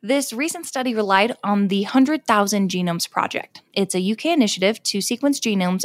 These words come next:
of a hundred thousand N H S patients all across the U K,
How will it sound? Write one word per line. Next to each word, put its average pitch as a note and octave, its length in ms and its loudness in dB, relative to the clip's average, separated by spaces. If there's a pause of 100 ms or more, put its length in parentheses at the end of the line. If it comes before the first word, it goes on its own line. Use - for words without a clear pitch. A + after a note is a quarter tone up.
of F#3 140 -2
a - 20 -4
hundred A#3 460 0
thousand G3 420 2
N G3+ 140 0
H B3 180 0
S G3 160 0
patients F3+ 420 -4 (120)
all F#3+ 180 4
across F3+ 360 -2
the F3+ 100 -4
U E3 120 -2
K, E3+ 300 -10